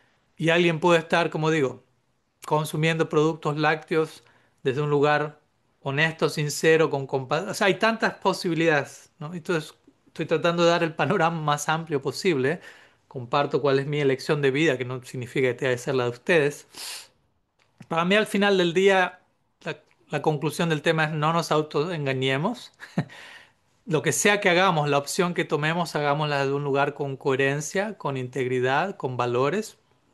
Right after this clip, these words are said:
desde el reconocimiento de mis capacidades presentes. Y si siento que aún así hay cosas que podría mejorar y quiero mejorar, pero todavía quizás no puedo mejorar todo en el mismo día,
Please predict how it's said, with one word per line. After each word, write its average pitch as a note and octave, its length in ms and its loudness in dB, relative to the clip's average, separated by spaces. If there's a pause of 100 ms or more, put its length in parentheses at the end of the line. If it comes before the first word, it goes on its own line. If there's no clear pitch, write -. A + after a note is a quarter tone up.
desde C3 180 -6
el B2+ 120 -2
reconocimiento C#3 720 -4
de C3+ 80 0
mis C3+ 140 -4
capacidades C3+ 640 -4
presentes. D3 800 -6 (760)
Y E3+ 120 -6
si - 140 -10
siento D#3 380 -2
que D#3+ 80 0
aún D#3 240 4
así D3 280 0
hay C#3+ 140 2
cosas D#3 320 0
que D3+ 120 -6
podría D3 480 2
mejorar C#3+ 500 0
y C#3 60 -6
quiero D3+ 300 -2
mejorar, D3+ 540 -2
pero C3 200 -6
todavía C#3 380 0
quizás C3 220 -6
no C3 160 -6
puedo D3 180 2
mejorar C#3 560 -2 (480)
todo E3+ 300 6
en D3+ 60 -2
el C#3+ 100 -2
mismo D3 300 -2
día, D3 440 0